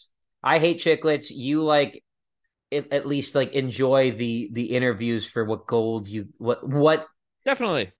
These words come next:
Speaker 1: decent
Speaker 2: Yeah.
Speaker 1: stories, what non, um,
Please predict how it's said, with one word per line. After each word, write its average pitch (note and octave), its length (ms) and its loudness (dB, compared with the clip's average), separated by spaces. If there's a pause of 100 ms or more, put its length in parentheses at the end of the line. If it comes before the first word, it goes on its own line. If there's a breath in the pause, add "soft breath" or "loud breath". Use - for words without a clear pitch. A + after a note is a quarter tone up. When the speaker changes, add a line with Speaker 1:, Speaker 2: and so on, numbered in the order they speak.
Speaker 1:
decent D3+ 640 0
Speaker 2:
Yeah. F3+ 120 -6
Speaker 1:
stories, B2 420 4
what C3+ 340 0
non, C#3+ 680 2 (500)
um, A#2+ 520 -2